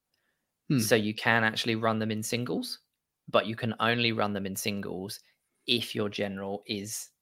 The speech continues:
Speaker 2: the single character. So basically, like, if you're taking the single character as your general, you can also just run one of these as a normal Storm Drake Guard as a unit of one on his own. So you don't
Speaker 1: Hmm.
Speaker 2: waste the model, which I
Speaker 1: Yeah.
Speaker 2: think is really,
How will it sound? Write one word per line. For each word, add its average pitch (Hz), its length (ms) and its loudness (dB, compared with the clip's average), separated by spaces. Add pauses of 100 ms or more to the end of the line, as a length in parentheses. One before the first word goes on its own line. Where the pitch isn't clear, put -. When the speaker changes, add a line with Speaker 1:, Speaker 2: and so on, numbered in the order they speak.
(320)
Speaker 2:
the 101 160 -6 (340)
single 104 400 0
character. 92 540 -2 (300)
So - 120 2
basically, 107 460 6
like, 80 220 0
if 117 200 2
you're 117 120 4
taking 98 400 2
the 90 40 -6
single 107 300 -2
character 95 400 -2
as 101 220 2
your 101 60 -6
general, 87 520 -4 (400)
you 104 140 2
can 101 160 0
also 92 280 0
just 90 200 -6
run 92 260 2
one 90 180 2
of 90 120 -4
these - 240 -6
as 95 100 -6
a 92 40 -4
normal 87 360 -6
Storm 50 300 -8
Drake 50 240 -2
Guard 50 340 0 (540)
as 95 160 0
a 95 40 -4
unit 87 280 -4
of 90 120 -6
one 82 360 -2 (100)
on 82 80 -6
his 87 140 -8
own. 73 340 -6 (460)
So - 160 0
you 95 100 2
don't 92 200 4
Speaker 1:
Hmm. - 40 -4
Speaker 2:
waste - 300 2
the 95 60 -2
model, - 380 -2 (800)
which 120 160 6
I 127 60 12
Speaker 1:
Yeah. 127 40 10
Speaker 2:
think 143 140 6
is - 120 -2
really, 98 280 4